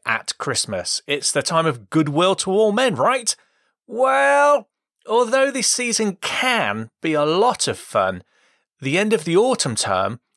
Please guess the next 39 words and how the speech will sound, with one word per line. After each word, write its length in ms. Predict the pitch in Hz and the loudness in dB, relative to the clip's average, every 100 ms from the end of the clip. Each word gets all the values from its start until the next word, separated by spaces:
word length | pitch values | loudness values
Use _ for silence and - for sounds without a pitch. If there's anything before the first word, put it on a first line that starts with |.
| - | -2
can 160 | 135 | 2
also 360 | 170 254 - 117 | 4 4 2 0
be 160 | 113 | 0
a 80 | 104 | -2
time 380 | 98 - 104 101 | -2 0 0 0
when 100 | 107 | -2
we 80 | 113 | -2
see 260 | - 123 | -2 -2
an 100 | 123 - - | -4 -6 -2
increase 720 | 190 254 226 - 98 92 - | 0 0 -2 -2 -2 -2 -4
in 260 | - 127 123 | -4 -6 -2
challenging 640 | - 123 123 120 123 117 | 0 0 0 -2 -2 -4
behaviour 640 | 107 - 104 101 98 95 95 | -2 0 0 -2 -4 -2 -2
in 100 | 95 | 0
school. 460 | - 156 107 90 - - _ _ - | 0 2 0 -2 -12 -20 _ _ -4
And 100 | 165 | -2
I 100 | 190 | -2
think 280 | 190 254 240 | -2 -6 -4
what 220 | 233 - | -2 0
we 160 | 247 214 | 2 2
all 300 | 233 226 147 | 4 2 0
want 440 | 104 85 - - _ _ - | -2 -2 -6 -10 _ _ -10
is 160 | 127 - | -8 -6
for 100 | 147 | -6
the 80 | |
kids 400 | 147 - 175 170 | -6 -4 -4 -4
to 120 | - 165 | -4 -2
be 100 | 151 | 0
able 220 | 143 139 | 0 0
to 120 | - | -2
enjoy 840 | 160 160 120 120 123 143 151 151 131 | -4 -4 -4 -2 0 2 4 4 2
this 320 | 104 95 - | 0 0 -2
time 420 | - 98 90 82 _ _ _ | -2 -6 -6 -8 _ _ _
without 300 | 131 127 170 - | -2 0 2 0
having 360 | 160 147 151 | 0 0 -2
behaviour 500 | 117 120 123 110 110 | -2 -2 -2 -2 -4
deteriorating 1120 | 101 117 - - 151 156 135 131 127 - 110 | -6 -6 -6 -2 0 2 2 0 0 -4 -4
in 120 | 107 | -4
class, 440 | 98 120 90 - | -2 0 0 -2